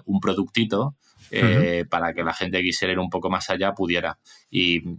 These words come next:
Speaker 1: el producto molaba un montón. Eh, era un libro que venía impreso con unas fichas de ejercicios, con pegatinas, con materiales.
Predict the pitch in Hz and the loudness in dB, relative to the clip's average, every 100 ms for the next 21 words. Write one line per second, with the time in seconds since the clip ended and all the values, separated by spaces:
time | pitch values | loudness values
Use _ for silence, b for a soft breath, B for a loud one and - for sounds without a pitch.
0 | - - 82 87 90 104 98 98 95 95 | -10 -8 -4 -2 0 2 2 4 4 2
1 | 85 80 80 107 92 85 85 92 87 85 | 0 -4 0 0 0 -4 -6 -4 -2 0
2 | 85 85 87 98 92 90 92 92 95 101 | 0 -2 -4 -2 0 0 0 -2 2 2
3 | 95 90 87 87 87 85 85 85 113 117 | 2 -2 -2 -2 -2 -2 -4 -2 0 0
4 | - 101 98 87 90 92 - 87 - 85 | 2 2 2 0 0 -2 -4 -10 -6 -6
5 | 85 - - 127 123 101 98 - 90 82 | -6 -8 -4 -4 -2 0 -2 -4 -8 -6
6 | 82 85 - 117 98 101 - 87 85 85 | -6 -4 2 2 2 0 -2 -2 0 0
7 | 85 85 92 107 101 104 | -2 -2 2 2 2 -2